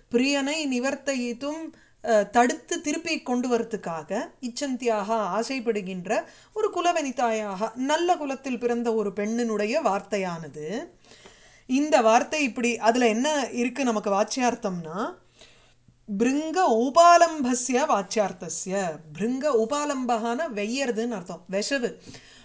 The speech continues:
வண்டு வெசவு வெ-, வெ-, வெய்யறதுனால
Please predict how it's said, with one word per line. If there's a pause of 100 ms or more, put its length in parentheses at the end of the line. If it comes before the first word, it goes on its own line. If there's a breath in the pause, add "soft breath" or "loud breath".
(100)
வண்டு
வெசவு (160)
வெ-,
வெ-,
வெய்யறதுனால